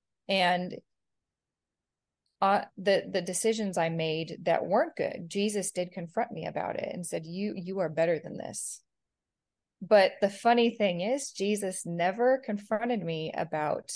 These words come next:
my sexuality. It was other things. It was when I was mean to someone, or, um, when I was rude, or when I was overly judgmental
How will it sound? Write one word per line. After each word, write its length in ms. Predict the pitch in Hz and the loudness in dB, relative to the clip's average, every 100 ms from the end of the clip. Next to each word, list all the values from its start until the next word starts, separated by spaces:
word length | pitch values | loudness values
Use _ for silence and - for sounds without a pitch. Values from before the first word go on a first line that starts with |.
| - _ _ - | -12 _ _ -10
my 100 | 151 | -6
sexuality. 1040 | 165 160 165 - 160 143 156 - - - - _ _ _ _ _ - | -2 -2 -4 -8 -8 -6 -4 -4 -6 -10 -18 _ _ _ _ _ -8
It 120 | 175 | -6
was 140 | 160 165 | 0 2
other 240 | 180 185 | 2 2
things. 600 | - - - - 202 - - | -4 -8 -8 -12 -12 -12 -6
It 120 | 185 | -2
was 180 | 180 170 | 0 0
when 220 | 175 185 | 0 0
I 200 | 175 165 | 0 -2
was 300 | 170 165 160 | -2 -2 -2
mean 280 | 170 175 196 | -4 -4 -4
to 80 | 175 | -4
someone, 600 | - - - - - - - | -4 -4 -6 -8 -10 -12 -6
or, 440 | 180 - - 185 _ _ _ _ _ _ - | -2 0 0 -6 _ _ _ _ _ _ -4
um, 540 | 160 143 - - - - _ - | -2 0 -4 -8 -12 -18 _ -4
when 120 | 165 | -4
I 80 | 156 | -4
was 200 | 160 165 | -6 -6
rude, 640 | 190 254 214 165 156 - | 2 6 6 4 0 0
or 120 | 185 | 0
when 200 | 180 185 | 2 0
I 80 | 180 | 0
was 180 | 170 - | -2 -2
overly 500 | 180 175 190 185 185 165 | -4 -2 -2 -2 -4 -2
judgmental 760 | 165 160 170 170 196 - 170 | -2 -2 -2 -2 0 -2 -4